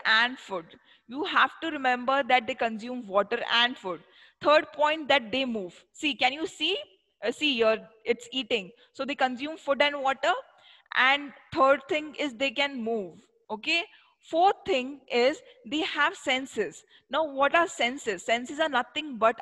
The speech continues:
eyes, ears, nose, your taste buds, and the, your mouth in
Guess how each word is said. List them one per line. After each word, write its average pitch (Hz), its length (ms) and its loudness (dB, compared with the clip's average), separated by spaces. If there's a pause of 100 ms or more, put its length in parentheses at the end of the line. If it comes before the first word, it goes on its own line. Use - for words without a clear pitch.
eyes, 220 540 0 (300)
ears, 208 580 0 (140)
nose, 208 580 -6 (280)
your 226 180 0 (140)
taste 233 300 -2
buds, 196 320 -4 (140)
and 233 320 2 (360)
the, 226 100 2 (200)
your 247 200 4
mouth 214 420 2
in 208 160 -8